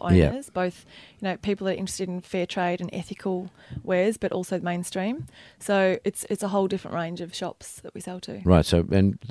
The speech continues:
Speaker 1: best-selling item, pashmina?
Speaker 2: Um, yeah, they are really
Speaker 1: Scarves.
Speaker 2: popular, actually,
Speaker 1: Mm.
Speaker 2: the pashmina scarves and, and the silk dressing gowns that the women make.
Speaker 1: Silk dressing gown, okay. And, uh,
Speaker 2: Mm.
Speaker 1: a-, a-, and does everybody, how does it, how do you work out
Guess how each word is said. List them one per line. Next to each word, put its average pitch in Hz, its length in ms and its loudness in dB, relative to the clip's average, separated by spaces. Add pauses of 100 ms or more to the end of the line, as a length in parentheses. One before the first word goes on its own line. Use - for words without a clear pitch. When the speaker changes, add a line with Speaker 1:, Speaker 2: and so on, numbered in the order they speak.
(320)
Speaker 1:
best-selling 92 420 4
item, 98 320 4 (240)
pashmina? 80 400 4 (260)
Speaker 2:
Um, 254 560 4
yeah, 262 460 6
they 214 160 4
are 208 100 6
really 208 120 2
Speaker 1:
Scarves. - 300 6
Speaker 2:
popular, 208 120 2
actually, 196 380 -4
Speaker 1:
Mm. 151 80 0
Speaker 2:
the - 80 -4
pashmina 208 440 -6
scarves 190 400 -4
and, 190 160 -4
and 190 220 -2
the 185 60 -2
silk 196 240 -2
dressing 190 320 -2
gowns 180 400 -2
that - 120 -8
the - 60 -6
women 185 240 -2
make. 185 200 -8
Speaker 1:
Silk - 200 6
dressing 80 240 4
gown, 87 240 -4
okay. - 260 -2
And, 87 240 6
uh, 80 200 8 (500)
Speaker 2:
Mm. - 80 -8
Speaker 1:
a-, - 520 -4
a-, - 40 -4 (140)
and 95 180 4
does 90 180 8
everybody, 87 600 6
how 120 180 8
does 117 200 6
it, - 140 0
how 117 200 2
do 117 80 2
you 92 380 2 (220)
work 95 380 0
out 76 300 0